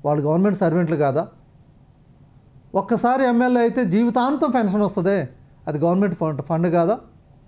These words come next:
So ఎస్సీ, ఎస్టీలని టార్గెట్ చేస్తున్నారు, బీసీలని టార్గెట్ చేస్తున్నారు, ఈ దేశం అభివృద్ధి కాకుండా చేస్తున్నారు. నిజమైన రాజకీయ నాయకుడు ఎవరున్నా, ఉన్నారు అని అంటే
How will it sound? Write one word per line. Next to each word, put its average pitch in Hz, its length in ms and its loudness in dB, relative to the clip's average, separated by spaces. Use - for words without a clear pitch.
So 254 100 2
ఎస్సీ, 196 340 2
ఎస్టీలని 254 580 2
టార్గెట్ 196 480 0
చేస్తున్నారు, 165 540 0
బీసీలని 208 520 0
టార్గెట్ 160 480 -2
చేస్తున్నారు, 139 580 -4
ఈ 165 80 2
దేశం 208 460 2
అభివృద్ధి 247 420 2
కాకుండా 196 400 0
చేస్తున్నారు. 131 440 -4
నిజమైన 233 760 2
రాజకీయ 214 500 2
నాయకుడు 196 320 2
ఎవరున్నా, 175 600 0
ఉన్నారు 196 540 2
అని 170 120 2
అంటే 143 440 -2